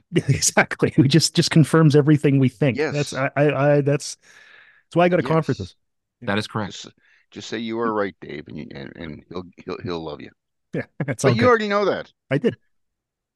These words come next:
Speaker 2: Um, so today we're talking about Easy Red Dog,
Speaker 1: Mm-hmm.
Speaker 2: which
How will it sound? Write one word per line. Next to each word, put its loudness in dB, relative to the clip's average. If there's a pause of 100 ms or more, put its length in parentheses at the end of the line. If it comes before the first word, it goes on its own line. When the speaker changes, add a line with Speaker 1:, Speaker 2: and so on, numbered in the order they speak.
(720)
Speaker 2:
Um, 4 (120)
so 2
today -4
we're -4
talking -8
about -2 (160)
Easy -8
Red -4 (220)
Dog, -2 (280)
Speaker 1:
Mm-hmm. 6
Speaker 2:
which -4